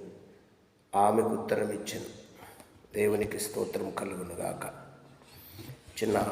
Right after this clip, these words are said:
ప్రార్థన చేసుకొని, చిన్న ప్రార్థన చేసుకొని మనము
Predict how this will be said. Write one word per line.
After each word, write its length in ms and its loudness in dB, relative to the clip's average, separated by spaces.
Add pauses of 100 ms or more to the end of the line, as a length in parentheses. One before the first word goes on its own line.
(320)
ప్రార్థన 540 6
చేసుకొని, 600 2 (1300)
చిన్న 220 -2 (300)
ప్రార్థన 500 4
చేసుకొని 400 0
మనము 500 0